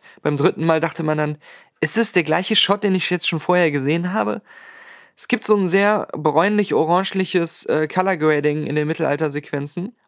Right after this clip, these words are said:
Und gerade in drei D war das sehr schade, weil durch die, äh, Verdunklung der Brillengläser ist das dann sehr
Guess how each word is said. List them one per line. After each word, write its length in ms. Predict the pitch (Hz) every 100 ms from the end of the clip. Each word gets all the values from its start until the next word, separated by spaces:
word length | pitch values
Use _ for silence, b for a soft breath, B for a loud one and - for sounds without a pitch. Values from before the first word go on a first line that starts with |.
| -
Und 140 | 156
gerade 240 | 165 165
in 140 | 208 196
drei 240 | 190 165
D 320 | 147 180 185
war 80 | 147
das 160 | 143 135
sehr 140 | 147
schade, 420 | - 165 170 151
weil 280 | 143 139 143 b b b -
durch 260 | 160 -
die, 320 | - 160 151 80
äh, 460 | 143 143 139 120
Verdunklung 640 | - 160 160 220 196 190 165
der 100 | 147
Brillengläser 880 | 147 180 190 143 139 143 147 170 175 B B B B B
ist 180 | 170 165
das 120 | 175
dann 300 | 175 165 - -
sehr 600 | 110 156 180 185 156